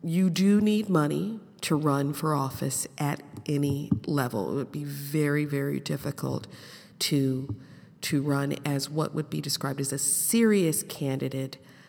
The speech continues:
without it. So what's the difference? Well, the difference is that when a person in this particular position, in this case with the trade unions, says that,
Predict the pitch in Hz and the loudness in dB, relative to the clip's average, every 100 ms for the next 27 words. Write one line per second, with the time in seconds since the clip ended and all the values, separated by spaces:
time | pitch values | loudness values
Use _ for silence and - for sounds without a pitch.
0 | _ - 135 127 139 - - - - - | _ -2 0 -2 -6 -8 -12 -14 -20 -20
1 | - - - - 160 151 151 - - - | -20 -20 -8 0 2 4 2 -2 -14 -20
2 | - - - 220 208 - 233 311 - 127 | -20 -20 2 4 4 2 -2 -2 -2 -6
3 | - 170 165 170 180 226 - 262 - 170 | -6 0 2 2 0 -4 -2 -4 -2 -2
4 | 160 - 147 147 185 - 165 160 - 165 | -2 -2 -2 -2 -4 -2 -2 -2 -2 -2
5 | 160 170 147 143 139 139 - 151 160 - | 0 0 0 0 -2 -6 -8 -6 -4 -4
6 | 151 143 - 147 202 311 - 147 196 - | -4 -6 -4 -2 0 -2 -4 -4 -4 -8
7 | - - - _ - _ _ - - - | -18 -20 -20 _ -20 _ _ -12 -12 -6
8 | - 170 170 170 - 156 151 - 156 143 | 4 6 6 4 -2 -2 -2 -2 -2 -2
9 | - - 143 127 120 - - - 180 240 | -4 -12 -10 -8 -10 -14 -10 -2 2 2
10 | 262 139 127 131 160 226 - - - - | 0 -2 -2 -4 -4 -8 -12 -18 -20 -20
11 | - - - 233 285 - 139 143 | -20 -4 0 2 0 -2 -2 -4